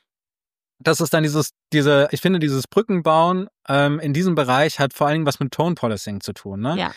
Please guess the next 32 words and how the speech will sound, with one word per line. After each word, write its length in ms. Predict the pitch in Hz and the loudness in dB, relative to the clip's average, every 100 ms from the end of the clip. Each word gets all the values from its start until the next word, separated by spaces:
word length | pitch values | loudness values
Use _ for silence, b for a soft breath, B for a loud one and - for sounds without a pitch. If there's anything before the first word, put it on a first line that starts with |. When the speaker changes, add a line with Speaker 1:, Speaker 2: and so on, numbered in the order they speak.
| - | -12
Speaker 1:
Du 100 | 180 | -6
sollst 240 | 135 151 - | 0 0 0
das 80 | 123 | -4
leise 640 | 135 135 175 190 170 175 160 | -2 0 2 2 2 0 0
und 180 | 135 | -2
ruhig 360 | 131 165 226 226 | 0 2 2 2
erklären, 500 | 170 151 143 160 160 | 0 0 0 2 2
du 60 | 135 | 2
sollst 260 | 139 135 | 0 0
die 40 | 139 | 2
Leute 280 | 139 135 | 2 2
bei 160 | 127 127 | 0 0
der 180 | 127 113 | 0 0
Hand 300 | 156 202 - | 0 0 -2
nehmen, 280 | 160 165 156 | -2 0 0
du 60 | |
sollst 220 | 123 131 | 0 0
sie 80 | - | 0
an 80 | 131 | 0
der 160 | 143 156 | 2 2
Bushaltestelle 760 | 165 147 139 139 131 143 131 | 0 -2 0 -2 -2 -2 0
abholen, 400 | 135 135 - 135 | 0 -2 -2 -2
wo 100 | 120 | -2
sie 160 | 123 131 | -4 -2
gerade 500 | 123 117 117 120 113 | -4 0 0 0 -4
stehen, 580 | - - 185 190 185 180 B B | -8 0 2 4 2 0 B B
du 80 | - | -2
sollst 240 | 131 131 135 | 0 0 -2
empathisch 680 | 120 - 143 160 165 151 | -8 -4 0 2 0 -4
und 160 | 135 113 | -6 -4
mitfühlend 520 | 190 175 - 175 175 - | -4 -4 0 2 2 0
sein. 420 | 151 143 156 | 2 2 2